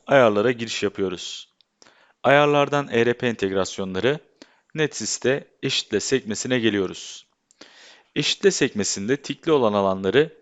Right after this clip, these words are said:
bir kenara not alıp bu alandaki kutucuktaki tikleri kaldırıyoruz. Dönem değişikliği yapıldıktan sonra tekrar aynı alanları tiklememiz gerekiyor. Daha önce tikli olmayan alanı yıl geçişinden sonra tiklemememiz gerekiyor.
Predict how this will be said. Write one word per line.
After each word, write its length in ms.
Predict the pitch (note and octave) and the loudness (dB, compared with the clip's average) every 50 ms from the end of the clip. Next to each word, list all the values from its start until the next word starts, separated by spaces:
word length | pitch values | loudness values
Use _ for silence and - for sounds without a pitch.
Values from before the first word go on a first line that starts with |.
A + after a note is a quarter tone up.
| _ - | _ -14
bir 60 | D#3 | -8
kenara 380 | - - C3 A2 G2+ F#2 F#2+ F#2+ | -4 -2 -2 0 0 -2 -2 -2
not 200 | A#2+ C#3+ C#3 - | -4 -2 -2 0
alıp 340 | D3 C#3+ C#3+ C#3+ - _ _ _ _ _ - | 0 0 0 -2 -4 _ _ _ _ _ 2
bu 100 | E3 C#3+ | 4 6
alandaki 680 | A#2+ A2 G#2 G2 G2 F#2+ F#2 - - D3+ D3+ D3+ _ | 6 6 4 2 2 -2 -4 -4 -4 -6 -6 -6 _
kutucuktaki 640 | - - - - B2 A#2+ A2 - - G#2 F#2+ - - | -14 -12 -12 -8 -8 -8 -10 -8 -8 -8 -8 -8 -12
tikleri 360 | - - - - - G#2 A#2+ | -14 -16 -8 -4 -2 -2 -2
kaldırıyoruz. 920 | B2 - A#2+ A2 G2+ G2 G2 G2 F#2 F2 - F2+ - - - - - - _ _ _ _ _ _ _ _ _ _ _ _ _ _ - - - - _ _ _ _ | 0 4 4 4 6 4 2 -2 -4 -4 -6 -8 -14 -16 -16 -18 -18 -20 _ _ _ _ _ _ _ _ _ _ _ _ _ _ -20 -20 -20 -20 _ _ _ _
Dönem 300 | B2 C3 D3+ F3 F#3+ F#3 | 2 2 4 2 2 2
değişikliği 460 | F3+ E3+ D3+ - - - - B2 A2 G#2 | 2 2 2 0 -4 -6 -6 -4 0 0
yapıldıktan 560 | A#2+ B2+ - D3+ C#3 C#3 - _ - G#2+ F#2+ | 0 0 0 -4 -4 -6 -6 _ -2 -2 -2
sonra 420 | F2+ - - C#3+ C#3+ D3 D#3 D#3+ | -4 -2 -2 0 2 2 2 0
tekrar 540 | D3+ - - D#3 C#3 - - B2 C3+ C#3 - - _ | -2 -2 -2 -2 0 2 2 2 2 2 0 -4 _
aynı 280 | - C#3+ C#3+ C#3 A#2 G#2 | 2 2 2 2 2 2
alanları 420 | G2+ G2 G2 G#2 G#2+ G#2 C3+ C#3 | 2 2 0 0 0 -2 -2 -4
tiklememiz 640 | - - B2+ A#2 - - A#2+ A2+ A2 G#2+ G#2 G2 G2 | -6 -8 -12 -6 -2 -2 0 0 0 -2 -4 -4 -2
gerekiyor. 440 | G2 F#2 F#2+ F2 - - F#2 E2+ - _ _ - - - - _ _ - | -2 -2 -2 -6 -6 -6 -6 -6 -6 _ _ -20 -20 -20 -20 _ _ 0
Daha 220 | C3 C#3 D#3 E3+ | 2 2 4 2
önce 400 | E3+ C#3 A2 G2+ G#2 G#2 A#2+ B2 - _ - | 0 -4 -2 0 0 0 0 -2 -8 _ -18
tikli 280 | - A2 - - D3 | -16 -16 -6 -4 -2
olmayan 420 | C3+ C3 C#3+ D3+ D3 C3 A2+ G#2 G2+ | 0 2 0 0 0 0 0 0 0
alanı 440 | G2 G2 G2 F#2+ G#2+ B2+ C#3+ C#3+ C3+ C3 | 0 0 0 -2 -2 -2 -4 -6 -8 -10
yıl 160 | D3 D3+ D3 C#3+ | -8 -8 -6 -6
geçişinden 520 | C3+ B2 - - - - A2 G2+ G2 F#2+ | -6 -6 -4 -4 -6 -6 -6 -6 -6 -6
sonra 600 | F2+ - - D3+ C#3 C3+ B2 A#2 C#3 C#3+ - _ | -8 -4 -2 -2 -2 0 2 2 0 0 -2 _
tiklemememiz 760 | - C3+ C3 _ - B2 A2+ G#2 G2+ G2 F#2+ F#2 F#2 F2+ F2+ | -12 -14 -6 _ 0 0 0 0 -2 -4 -6 -6 -8 -8 -6
gerekiyor. 440 | F#2+ F#2+ F#2+ F#2 - - F#2 F2+ | -4 -4 -4 -6 -6 -8 -8 -8